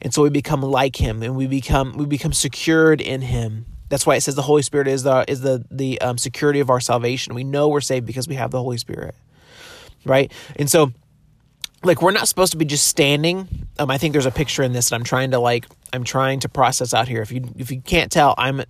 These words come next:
I'm totally an outward processor. I love to process things, and the longer I talk, the more I process. So that's why I'm, I'm going on about this.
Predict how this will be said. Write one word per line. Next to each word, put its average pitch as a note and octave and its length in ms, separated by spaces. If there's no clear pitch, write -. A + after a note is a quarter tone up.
I'm C3+ 80
totally D3 420
an C3+ 60
outward B2+ 300
processor. D#3 520
I C3+ 60
love C3 200
to B2+ 80
process C3+ 500
things, B2+ 360
and B2 360
the C#3 160
longer C#3 400
I C3 80
talk, B2+ 340
the C3+ 80
more B2 140
I A#2+ 60
process. A#2+ 500
So - 100
that's A#2 180
why A2+ 220
I'm, A2 200
I'm A#2+ 200
going A2+ 300
on - 160
about A2+ 180
this. - 580